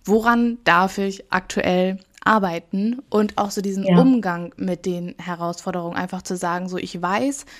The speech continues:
Speaker 1: ich werde das lösen, aber natürlich auch so dieses Mindset zu haben, überhaupt, ja, daran zu glauben, dass
Speaker 2: Mhm.
Speaker 1: man aus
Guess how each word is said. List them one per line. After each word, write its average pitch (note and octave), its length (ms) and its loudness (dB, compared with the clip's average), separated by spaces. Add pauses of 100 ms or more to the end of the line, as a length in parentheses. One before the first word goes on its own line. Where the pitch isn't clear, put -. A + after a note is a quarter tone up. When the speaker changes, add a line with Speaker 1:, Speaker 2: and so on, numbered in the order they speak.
(120)
Speaker 1:
ich F3+ 140 -8
werde G3 280 2
das F3+ 220 -6
lösen, A#3+ 560 2 (680)
aber G3 400 2
natürlich G3+ 480 -4
auch G3 220 0
so F#3+ 240 -4
dieses F#3 560 -6
Mindset G3+ 520 -4
zu - 180 -10
haben, G#3+ 340 2
überhaupt, G3+ 600 -2 (1120)
ja, A3 180 2
daran F#3+ 260 -2
zu F3+ 140 -8
glauben, G3 560 0 (760)
dass G#3 280 6
Speaker 2:
Mhm. F3 60 8
Speaker 1:
man F#3 280 4
aus - 460 -2